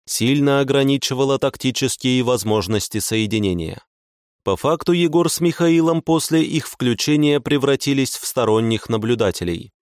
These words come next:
и могли только смотреть на то, как истребители поющей эскадрильи разворачиваются для атаки.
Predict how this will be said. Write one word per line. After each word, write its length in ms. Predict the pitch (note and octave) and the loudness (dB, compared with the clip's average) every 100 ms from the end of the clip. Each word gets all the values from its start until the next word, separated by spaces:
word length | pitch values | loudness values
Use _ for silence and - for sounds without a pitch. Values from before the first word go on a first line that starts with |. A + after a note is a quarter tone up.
| _ _ _ _ | _ _ _ _
и 140 | - G#2 | -2 0
могли 460 | G#2 F#2+ F2+ A2+ | 2 0 0 0
только 360 | B2 A#2+ A#2+ B2+ | 2 0 2 0
смотреть 640 | - B2 A#2 A#2 A2 - | -2 -2 -2 0 0 0
на 140 | G2+ F2+ | -2 -2
то, 240 | - B2 | 0 -2
как 340 | - B2 - - | 0 -4 -4 -4
истребители 840 | A#2+ - A2+ A2+ A2+ A#2+ A2 G2+ | -6 -4 -2 0 0 -2 -2 -2
поющей 680 | G#2 G#2 A2+ G#2 - G2+ G2 | 0 0 0 -2 -2 -2 -2
эскадрильи 880 | G2+ - G2+ F2+ G2+ C#3 A2+ F#2+ F2+ - | -4 -4 -2 -2 0 0 0 -2 -2 -2
разворачиваются 1200 | F#2+ F2+ F#2+ F2+ G2+ A#2+ - A2+ A#2+ A#2 - A#2 | -4 -2 -2 -2 0 -2 -4 -2 0 0 -2 -2
для 260 | G#2+ G#2+ A2 | 0 -2 -2
атаки. 640 | A2+ - F#2+ E2+ F2+ - | -4 -4 -4 -4 -6 -8